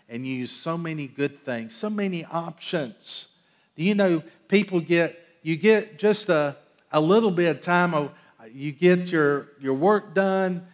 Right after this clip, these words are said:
those necessary things that you have to get done, and then you, you can spend all your times looking at options. <laughs>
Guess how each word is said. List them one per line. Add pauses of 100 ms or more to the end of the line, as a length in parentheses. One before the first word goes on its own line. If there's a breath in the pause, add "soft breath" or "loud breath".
(140 loud breath)
those
necessary
things
that
you
have
to
get
done, (600 soft breath)
and
then
you, (140)
you
can
spend
all
your
times
looking
at
options.
<laughs>